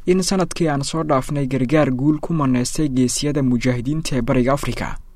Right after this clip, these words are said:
Waxaan rajaynayaa sanadkan cusub guul dhammaystiran, khayr iyo in Ilaahay nagu sugo siraadka saxda ah. Waxaan bartay Alle mahadiisa dhowr kitaab oo mustalaxul xadiis ah iyo waxyaabo kale.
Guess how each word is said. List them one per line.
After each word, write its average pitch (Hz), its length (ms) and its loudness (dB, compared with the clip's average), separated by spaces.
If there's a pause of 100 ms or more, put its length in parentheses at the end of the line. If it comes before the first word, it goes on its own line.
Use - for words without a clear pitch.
(180)
Waxaan 170 280 0
rajaynayaa 170 640 4
sanadkan 160 520 -2
cusub 151 340 -2
guul 165 240 2
dhammaystiran, 147 600 0
khayr 160 320 0
iyo 147 220 2
in 160 180 0
Ilaahay 147 420 2
nagu 143 240 -2
sugo 139 260 -2
siraadka 139 420 -4
saxda 120 340 -2
ah. 69 120 -4 (600)
Waxaan 180 320 2
bartay 156 320 0
Alle 156 180 4
mahadiisa 151 540 0
dhowr 156 180 2
kitaab 160 380 0
oo 139 80 4
mustalaxul 143 560 0
xadiis 151 340 2
ah 156 140 2
iyo 139 160 0
waxyaabo 131 400 2
kale. 90 320 -4